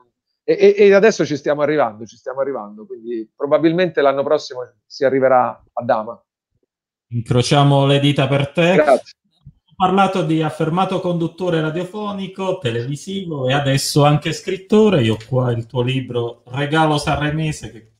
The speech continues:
Speaker 2: conservo
Speaker 1: Eh.
Speaker 2: con, con grande piacere.
Speaker 1: Sì,
Speaker 2: E
Speaker 1: grazie.
Speaker 2: sto completando la lettura ancora tra, tra le varie
Speaker 1: Grazie.
Speaker 2: cose,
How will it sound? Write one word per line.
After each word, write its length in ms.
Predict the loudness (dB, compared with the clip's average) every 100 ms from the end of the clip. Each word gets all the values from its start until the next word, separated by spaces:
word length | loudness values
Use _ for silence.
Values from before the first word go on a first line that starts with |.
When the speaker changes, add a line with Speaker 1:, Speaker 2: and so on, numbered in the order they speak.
| _
Speaker 2:
conservo 420 | _ -20 _ 0 4
Speaker 1:
Eh. 200 | 6 4
Speaker 2:
con, 540 | 4 2 0 -4 -16 _ _ _ _ _ _ _ _
con 200 | -2 -2
grande 400 | 0 0 0 0
piacere. 800 | 0 -2 0 2 4 4 0 -4 _ _ _ _
Speaker 1:
Sì, 160 | _ -2
Speaker 2:
E 140 | 0
Speaker 1:
grazie. 400 | 2 0 -2 -4 -10 -20 _ _ _
Speaker 2:
sto 220 | -2 0
completando 840 | 4 4 4 2 2 2 -2 0
la 120 | 0 2
lettura 520 | 0 -4 -6 -4 -4
ancora 400 | -4 -2 -2 -4
tra, 640 | -4 -4 -2 -4 -4 -8
tra 120 | -8 -6
le 80 | -4
varie 220 | -4 -6
Speaker 1:
Grazie. 80 | -4
Speaker 2:
cose, 320 | -4 -6